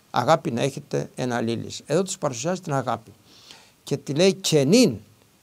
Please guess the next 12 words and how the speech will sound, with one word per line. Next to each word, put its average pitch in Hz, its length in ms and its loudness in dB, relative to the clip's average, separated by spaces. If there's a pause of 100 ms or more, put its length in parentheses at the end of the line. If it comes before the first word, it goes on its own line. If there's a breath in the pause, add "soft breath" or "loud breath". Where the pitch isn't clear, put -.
(120)
σας 127 280 -2
δίνω 165 200 2
εντολήν», 151 680 2
λέγει, 160 600 2
«καινήν 151 480 6
εντολήν, 135 540 2 (640)
να 147 140 2
αγαπάτε 139 720 4
ο 131 160 2
ένας 131 220 0
τον 127 240 -2
άλλον». 107 420 -2